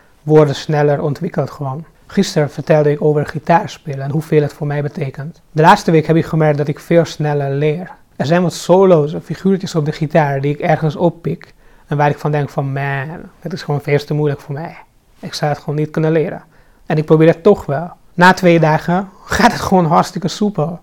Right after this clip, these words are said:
Het is heel mooi om dit te ervaren. Dit was het voor vandaag. Ik ben er morgen weer op dag veertien. En nogmaals, vragen, suggesties, opmerkingen, kritiek, whatever.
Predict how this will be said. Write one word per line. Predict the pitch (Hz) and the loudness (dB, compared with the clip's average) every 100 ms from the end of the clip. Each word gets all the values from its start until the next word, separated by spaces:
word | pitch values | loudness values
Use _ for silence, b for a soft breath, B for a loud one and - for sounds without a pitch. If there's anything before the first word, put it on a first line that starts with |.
| _ _ | _ _
Het | - 156 | -10 -6
is | 160 | 0
heel | 135 170 | 4 6
mooi | 170 147 | 4 2
om | |
dit | 143 - | -2 -8
te | |
ervaren. | 156 127 135 131 175 - _ _ _ _ | -10 -10 -8 -10 -12 -18 _ _ _ _
Dit | - 190 | 2 4
was | 180 | 2
het | 165 | 2
voor | 165 151 | 2 2
vandaag. | 151 156 143 - - - | 2 2 0 -4 -16 -10
Ik | - 147 | -4 0
ben | 151 | 0
er | 147 | 2
morgen | 160 190 - 151 | 4 2 0 0
weer | 139 139 190 - _ _ | -2 -4 -10 -14 _ _
op | 214 147 - - | -4 -4 -6 -10
dag | 147 143 156 - - | -2 0 0 -4 -20
veertien. | - 156 147 - 127 160 190 _ _ _ _ | 0 2 2 0 -10 -12 -16 _ _ _ _
En | 151 | 0
nogmaals, | 175 143 156 - - - _ | 2 2 -2 -4 -12 -20 _
vragen, | - 165 175 - 151 143 _ - | 2 6 6 4 -4 -6 _ -8
suggesties, | - 143 160 - 147 139 - - | -2 0 0 -2 -6 -8 -14 0
opmerkingen, | 175 160 156 156 147 151 - | 0 2 -2 -2 -6 -6 -4
kritiek, | 160 151 147 143 | -2 0 -4 -4
whatever. | 147 160 165 165 151 139 156 | 0 2 2 0 -2 -4 -10